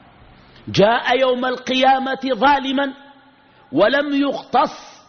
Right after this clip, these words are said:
منه في الدنيا، ولم يعفو المظلومون عنه،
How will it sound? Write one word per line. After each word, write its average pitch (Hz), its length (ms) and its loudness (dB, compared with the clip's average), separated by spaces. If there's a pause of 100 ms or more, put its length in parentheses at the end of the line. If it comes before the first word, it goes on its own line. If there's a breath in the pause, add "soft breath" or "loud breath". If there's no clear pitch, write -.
(120)
منه 285 420 2
في - 120 -2
الدنيا، 277 680 0 (600)
ولم 285 360 2
يعفو 294 760 0 (680)
المظلومون 294 960 0
عنه، 311 580 0